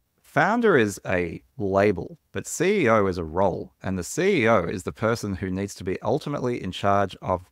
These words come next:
the business. What you don't want, and again, what I've witnessed, is a, a parallel organization where in the org chart, the C E O is in charge.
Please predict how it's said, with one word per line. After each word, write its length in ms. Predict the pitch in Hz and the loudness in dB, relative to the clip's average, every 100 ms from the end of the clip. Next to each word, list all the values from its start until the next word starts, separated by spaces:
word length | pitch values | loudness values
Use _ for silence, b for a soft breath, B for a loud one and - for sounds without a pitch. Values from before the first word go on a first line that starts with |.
| - | -12
the 100 | 90 | -6
business. 560 | 92 - - - - - _ - | -4 -6 -8 -10 -14 -18 _ -2
What 200 | 131 - | 2 4
you 80 | 135 | 2
don't 400 | 98 135 196 117 | 4 4 4 0
want, 440 | 87 92 - - _ _ - | -2 -2 -6 -12 _ _ -2
and 340 | 98 95 87 _ _ | -2 -2 -6 _ _
again, 240 | 110 120 104 | -4 -2 0
what 100 | 98 | 0
I've 100 | 85 | 0
witnessed, 360 | 131 98 - | -4 -4 -4
is 160 | 110 95 | -2 0
a, 120 | 95 - | 0 -2
a 120 | 101 | -8
parallel 720 | - - 123 143 139 127 120 | -8 -2 4 6 6 6 4
organization 840 | 120 110 107 98 92 107 123 - 87 | 4 2 2 0 2 2 2 -2 -2
where 280 | 95 95 92 _ _ - | 2 2 0 _ _ -4
in 120 | 113 | 0
the 160 | 107 - | 0 4
org 300 | 127 190 180 | 6 6 4
chart, 440 | - 90 92 147 - | -2 0 2 0 -4
the 100 | 101 | -8
C 340 | - 120 113 | -2 0 2
E 60 | 107 | 4
O 160 | 110 | 4
is 140 | 95 92 | 2 -2
in 160 | 90 | -6
charge. 580 | - 110 113 - - - | -2 2 2 0 -6 -14